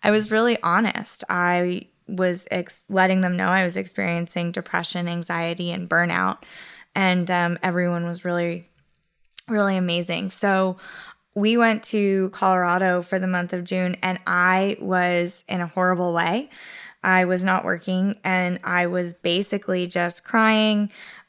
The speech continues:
um, bike riding a lot, swimming a lot, drinking a lot, um, and hanging out with our friends, and just not really wanting to do anything about it. I was having a pity party,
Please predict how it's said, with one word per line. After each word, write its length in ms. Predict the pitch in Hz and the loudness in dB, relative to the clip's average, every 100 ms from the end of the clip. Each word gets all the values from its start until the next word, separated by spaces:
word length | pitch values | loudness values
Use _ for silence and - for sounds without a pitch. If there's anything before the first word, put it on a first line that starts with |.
| - | 2
um, 560 | 185 180 170 165 165 - - - _ - | 4 4 2 -2 -6 -10 -16 -16 _ 2
bike 260 | 202 202 202 | 4 6 6
riding 300 | 196 196 196 | 4 6 4
a 80 | |
lot, 320 | 190 185 185 - | 6 6 4 0
swimming 380 | - 190 185 | 0 2 2
a 80 | 185 | 2
lot, 400 | 185 180 175 - | 4 6 4 2
drinking 720 | 196 180 190 185 190 175 180 - | -4 0 0 2 0 0 -2 0
a 120 | 190 180 | 2 2
lot, 580 | 175 165 165 - - - - - - - | 4 4 4 0 -8 -18 -20 -20 -14 2
um, 340 | 185 175 175 | 4 6 4
and 120 | - 185 | 0 0
hanging 280 | 185 180 | 0 2
out 140 | 175 - | 0 0
with 180 | 185 185 | 0 0
our 120 | 175 | 0
friends, 720 | - 175 160 165 170 - - - | 2 2 2 0 0 -2 -4 -2
and 260 | 170 170 | -2 -2
just 640 | - 170 165 - - - - | 0 -2 0 -4 -6 -8 -2
not 460 | 185 180 175 170 - | 0 2 2 0 -2
really 600 | 190 185 208 214 202 196 | -4 0 2 2 4 2
wanting 640 | 185 175 170 180 190 180 | 2 2 2 0 0 -2
to 600 | 175 180 170 165 160 160 156 - - - - 190 | -2 -4 -2 -2 -4 -6 -10 -20 -20 -20 -4 -4
do 300 | 165 233 269 | 2 4 6
anything 480 | 220 143 92 - 85 | 4 2 -6 -6 -6
about 340 | 170 170 62 - | -2 2 2 2
it. 120 | - | 2
I 200 | 170 190 | 6 6
was 180 | 208 214 | 6 4
having 320 | 214 185 180 | 2 2 0
a 40 | 160 | -2
pity 300 | 170 156 165 | -2 -2 -2
party, 480 | 170 - - 226 | -2 -2 -4 -10